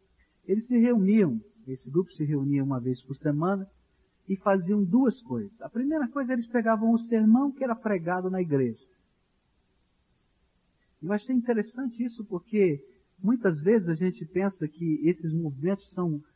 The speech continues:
alheios à igreja. Ao contrário, todo avivamento veio para reanimar e acender a chama da igreja.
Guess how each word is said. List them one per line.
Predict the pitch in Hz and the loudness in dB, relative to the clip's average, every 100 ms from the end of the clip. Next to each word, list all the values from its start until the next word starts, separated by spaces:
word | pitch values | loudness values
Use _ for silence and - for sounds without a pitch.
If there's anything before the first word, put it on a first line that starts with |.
| - | -4
alheios | 170 160 196 220 151 | 0 2 4 2 2
à | 143 | -2
igreja. | 127 143 143 117 117 | 0 0 0 -2 -8
Ao | |
contrário, | 160 208 175 175 185 147 | -8 -6 -6 -4 -4 -4
todo | 247 226 | -4 -4
avivamento | 190 190 180 202 151 | -4 -4 -4 -6 -4
veio | 165 214 | -2 -2
para | - 190 190 - _ _ _ _ _ _ | -2 -4 -6 -10 _ _ _ _ _ _
reanimar | 131 196 208 190 170 143 170 185 | -4 0 2 2 0 -2 -4 -4
e | |
acender | 185 - 180 156 147 | -6 -8 -6 -4 -4
a | 170 | -6
chama | - 165 165 175 | -10 -10 -8 -6
da | 175 | -8
igreja. | 120 120 117 | -6 -6 -6